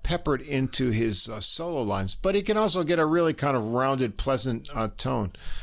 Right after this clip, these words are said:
Uh, you get a sense right away from, uh, the first track that you never know what he's going to play next,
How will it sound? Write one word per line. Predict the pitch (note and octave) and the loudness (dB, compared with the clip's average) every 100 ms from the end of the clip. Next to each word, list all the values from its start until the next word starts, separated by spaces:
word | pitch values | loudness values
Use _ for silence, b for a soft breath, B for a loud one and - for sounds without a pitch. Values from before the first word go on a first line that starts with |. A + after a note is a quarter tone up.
| B - | B -2
Uh, | A2+ A#2 A2+ - | 0 2 2 0
you | D3 D3 | 0 2
get | F3+ | 2
a | D3 | 2
sense | - D#3 C#3 | 2 2 0
right | C3 C#3+ | 0 2
away | C#3 C#3 C#3 | 4 4 2
from, | C#3 - A2+ A2+ - - - | 0 -2 -2 -2 -8 -10 -4
uh, | A2 G#2+ | -2 0
the | A2 | 0
first | - C#3+ C3+ | 0 0 0
track | - C#3+ - | 0 -2 0
that | B2+ | 0
you | B2 | 0
never | D3 D3+ | 0 2
know | C#3 A#2 | 2 0
what | G#2+ D3 | 2 0
he's | C#3+ A2 | 2 0
going | B2 A#2 | 2 0
to | |
play | - A#2 A2 | 0 0 2
next, | A2 A2 - - | 2 2 0 0